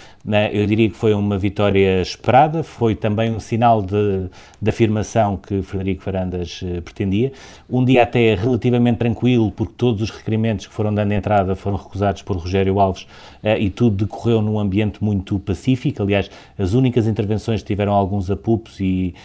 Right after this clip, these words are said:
e os ânimos um bocadinho mais tensos foram exatamente ao contrário daquilo que aconteceu na última Assembleia Geral, ou seja, eram pessoas que eram críticas de direção de Frederico Varandas e que eram assobiadas pelas pessoas que estavam a favor.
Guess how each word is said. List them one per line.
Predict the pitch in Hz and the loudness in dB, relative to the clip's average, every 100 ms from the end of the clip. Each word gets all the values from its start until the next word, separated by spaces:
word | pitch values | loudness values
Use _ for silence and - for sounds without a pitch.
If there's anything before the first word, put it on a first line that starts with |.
| - - | -20 -8
e | 98 | -2
os | 98 90 | -2 0
ânimos | 104 101 92 | 0 0 -2
um | 98 | -4
bocadinho | 104 104 | -2 -2
mais | 104 98 | 0 -2
tensos | - 110 101 - 90 - - | -4 -4 -4 -8 -14 -14 -14
foram | - 120 110 | 0 2 4
exatamente | 107 110 113 110 | 2 2 0 0
ao | 113 | -2
contrário | 117 104 120 110 | -2 2 4 4
daquilo | 110 - 110 | 0 0 -2
que | 92 | -2
aconteceu | 101 104 - 107 | -4 -4 -4 -4
na | 101 | -4
última | 95 98 | -2 -2
Assembleia | 95 - 95 95 | -4 -4 -2 0
Geral, | 90 90 113 | 0 0 0
ou | 117 | 0
seja, | 104 92 | -4 -2
eram | 98 92 - - - | -4 -4 -14 -20 -20
pessoas | - - 110 101 | -8 0 2 2
que | - | 0
eram | 107 107 | -2 0
críticas | - 135 110 98 95 82 - - _ - - - - | 2 2 2 -4 -8 -12 -16 -20 _ -20 -20 -18 -6
de | 113 | -2
direção | 101 104 101 113 104 98 | 2 2 0 -2 -2 -2
de | 98 | -4
Frederico | - 101 98 92 | -2 -2 0 0
Varandas | 92 101 95 92 | 0 -2 0 -2
e | 92 | -4
que | - | -2
eram | 98 92 | -2 -2
assobiadas | - 95 98 90 85 - - - - | -4 -2 0 0 -6 -12 -20 -20 -10
pelas | 98 95 92 | -4 -2 -4
pessoas | - 95 - | -4 -4 -4
que | |
estavam | - 101 90 95 92 92 | -2 0 0 0 -2 -2
a | 92 | -2
favor. | 107 92 107 | -2 0 0